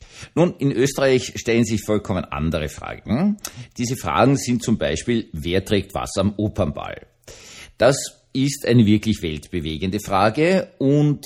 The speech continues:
ist wirklich, das ist äußerst diffizil. Das werden jetzt wieder wahrscheinlich meine deutschen Zuhörer nicht wirklich verstehen. Wer kommt, äh, wer trägt was,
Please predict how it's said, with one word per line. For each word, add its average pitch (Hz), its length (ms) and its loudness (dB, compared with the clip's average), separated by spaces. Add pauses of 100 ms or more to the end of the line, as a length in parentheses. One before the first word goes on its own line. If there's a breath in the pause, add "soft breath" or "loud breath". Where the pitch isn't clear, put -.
(120)
ist 120 280 -6
wirklich, 135 420 -8
das 95 100 -14
ist 123 160 0
äußerst 98 420 0
diffizil. 110 460 -8
Das - 180 -6
werden 98 160 2
jetzt 92 160 -2
wieder 87 200 -6
wahrscheinlich 82 480 -2
meine 76 240 -4
deutschen 107 360 -2
Zuhörer 95 380 2
nicht 92 320 -2
wirklich 107 480 0
verstehen. 160 640 -2 (520 loud breath)
Wer 113 380 2
kommt, 101 500 2 (260)
äh, 104 220 0
wer 107 320 -2
trägt - 420 -4
was, 101 380 -4